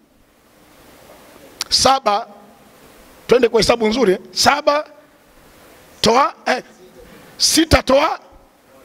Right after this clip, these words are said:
moja inabaki ngapi? Tano. No.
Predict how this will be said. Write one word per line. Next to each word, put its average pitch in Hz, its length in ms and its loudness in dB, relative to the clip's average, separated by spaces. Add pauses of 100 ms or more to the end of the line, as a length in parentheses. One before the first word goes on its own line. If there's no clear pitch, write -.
(500)
moja 262 400 4
inabaki 269 300 0
ngapi? 233 200 0 (1160)
Tano. 185 280 0 (100)
No. 185 320 0